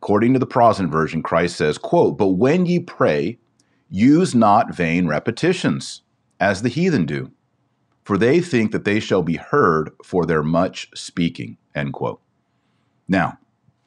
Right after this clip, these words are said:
if you look at the Greek, or if you look at a Catholic translation, for example, I always recommend the Douay-Rheims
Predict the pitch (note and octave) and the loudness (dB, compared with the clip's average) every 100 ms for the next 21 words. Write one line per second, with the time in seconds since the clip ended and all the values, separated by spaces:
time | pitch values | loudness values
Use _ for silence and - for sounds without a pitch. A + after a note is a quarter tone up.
0 | - F#2 F#2 A2+ E3+ E3+ D#3 A2 A2+ B2+ | -10 -4 0 0 0 -2 0 2 0 -4
1 | - _ _ _ _ _ _ _ _ - | -18 _ _ _ _ _ _ _ _ -2
2 | G2 F2+ G2 A2+ A2+ G2+ F2 - B2+ D#3 | -2 0 0 2 2 0 -2 -2 -2 0
3 | B2 - F#2+ E2+ D#2 E2+ G#2+ F2+ F#2 E2+ | -2 -2 -2 -2 -2 -4 -4 -2 -2 0
4 | F#2 F2+ A2 - - - - F2 G2 G#2 | -2 0 -4 -6 -20 -18 0 2 4 4
5 | F#2 G2 F2 G2 F2 F2 D2+ E2+ F2 E2 | 2 0 0 0 0 0 0 0 0 0
6 | A#2 C#3 E2 - - | 0 2 0 -4 -14